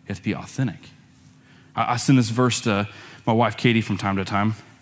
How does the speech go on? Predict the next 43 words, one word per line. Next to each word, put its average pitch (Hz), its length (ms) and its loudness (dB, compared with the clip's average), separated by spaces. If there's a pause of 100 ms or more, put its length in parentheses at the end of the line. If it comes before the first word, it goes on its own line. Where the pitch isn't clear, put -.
(1120)
It - 60 -10
says, 123 180 6
"Let 135 160 6
your 147 80 6
fountain 127 320 2
be 117 100 4
blessed, 113 560 0 (460)
and 120 80 4
rejoice 127 420 4
in 120 60 6
the 113 60 4
wife 120 260 2
of 113 80 -2
your 110 120 4
youth, 120 560 2
a 101 60 0
lovely 127 300 6
deer, 120 220 6
a 107 40 2
graceful 110 320 0
doe. 104 300 2 (400)
Let 127 100 6
her 127 80 6
breast 123 320 4
fill 135 160 6
you 123 120 10
at 113 40 6
all 120 160 4
times 120 320 4
with 107 80 2
delight, 107 400 2 (360)
be - 60 2
intoxicated 113 560 2
always 110 440 2
in 101 100 0
her 95 160 -2
love." 87 400 -6 (1800)
That's 170 140 4
just 143 80 6
like 107 100 0
a 90 60 -8
pickup - 380 0
line. 62 300 -10